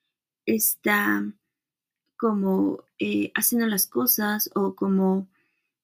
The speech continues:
eh, impactando, pero otra muy diferente es que invalidemos por completo a esta nueva generación que llega". Le dije lo que además es una realidad, eh,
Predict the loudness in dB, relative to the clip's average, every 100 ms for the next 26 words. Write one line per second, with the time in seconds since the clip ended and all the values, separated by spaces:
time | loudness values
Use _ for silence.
0 | _ -2 -2 2 2 2 -2 -2 2 4
1 | 4 2 0 -4 -2 0 0 -2 0 0
2 | 4 6 8 10 10 8 6 2 2 0
3 | 0 -2 -2 -4 _ _ _ _ _ -4
4 | -2 0 -2 0 0 2 0 2 4 4
5 | 0 0 2 2 0 -6 -4 -2 -2 0
6 | 0 0 0 0 0 -6 _ -20 _ _
7 | -2 0 2 2 4 4 2 2 2 0
8 | 0 -2 0 0 0 -2 -8 _ _ _
9 | _ _ 0 4 4 6 6 6 2 2
10 | 0 2 2 2 0 2 2 0 -2 2
11 | 4 4 4 2 0 -2 2 4 4 0